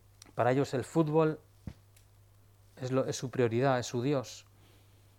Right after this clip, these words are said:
Para muchas personas. En aquel tiempo pasaba lo mismo. Y el apóstol Pablo, cuando estaba haciendo esta comparación, era para que le entendiesen,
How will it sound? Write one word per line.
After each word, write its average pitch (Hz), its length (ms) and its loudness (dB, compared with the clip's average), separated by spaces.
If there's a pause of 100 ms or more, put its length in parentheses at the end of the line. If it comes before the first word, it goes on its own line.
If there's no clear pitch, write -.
Para 113 160 -2
muchas 156 300 0
personas. 110 640 -4 (500)
En 135 100 4
aquel 151 220 10
tiempo 180 300 4
pasaba 170 360 6
lo 156 100 6
mismo. 143 440 2 (460)
Y 147 120 0
el 139 80 8
apóstol 180 520 4
Pablo, 190 440 6
cuando 143 200 4
estaba 175 240 4
haciendo 175 220 2
esta 156 200 0
comparación, 147 480 0
era 156 200 4
para 139 200 2
que 135 80 -2
le 131 80 2
entendiesen, 123 800 -2